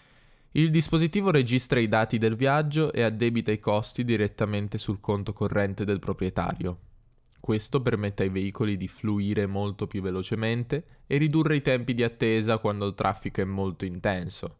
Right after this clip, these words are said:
in quelli che i telegiornali chiamano weekend da bollino rosso, quando tanti italiani rientrano in città, per esempio dalle vacanze o da una giornata al mare. Può capitare naturalmente durante il viaggio di avere un certo languorino o di dover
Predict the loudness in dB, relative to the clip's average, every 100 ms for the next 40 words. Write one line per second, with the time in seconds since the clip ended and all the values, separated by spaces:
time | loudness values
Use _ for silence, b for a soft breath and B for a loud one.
0 | -10 -6 0 2 4 2 0 2 0 2
1 | 2 2 0 2 0 0 -2 -2 -2 0
2 | 0 0 0 0 0 0 0 2 0 0
3 | 2 2 2 2 2 0 -6 -8 -8 -10
4 | b b _ -8 -6 0 0 0 -2 0
5 | 2 2 0 -4 -8 -4 0 0 0 -2
6 | -2 -2 -6 -8 -2 -2 -2 -4 -10 -2
7 | 2 2 2 0 0 2 0 0 -2 -2
8 | -4 -4 -4 -2 0 0 -2 -2 -2 -2
9 | -2 -2 -2 -2 -2 -4 -8 -6 -2 0
10 | -2 0 0 2 0 0 0 2 0 0
11 | 0 0 0 0 -2 2 4 2 2 0
12 | 0 0 0 2 0 -2 0 0 0 0
13 | 2 4 2 0 -2 2 4 4 2 -2
14 | -4 -8 -6 -2 2 2 4 4 2 0
15 | -8